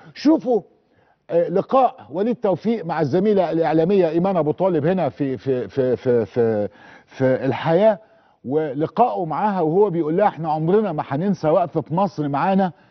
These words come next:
لان لبنان هتجوع كانت. "عمرنا ما هننسى وقفه مصر معانا"،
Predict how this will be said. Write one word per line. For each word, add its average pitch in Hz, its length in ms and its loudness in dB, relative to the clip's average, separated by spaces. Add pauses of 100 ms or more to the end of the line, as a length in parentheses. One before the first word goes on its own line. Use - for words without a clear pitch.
(200)
لان 147 200 -4
لبنان 160 280 0
هتجوع 165 500 -2
كانت. 117 180 -10 (840)
"عمرنا 208 420 2
ما 147 120 -6
هننسى 175 420 0 (800)
وقفه 156 380 0
مصر 147 360 -4
معانا"، 107 360 -8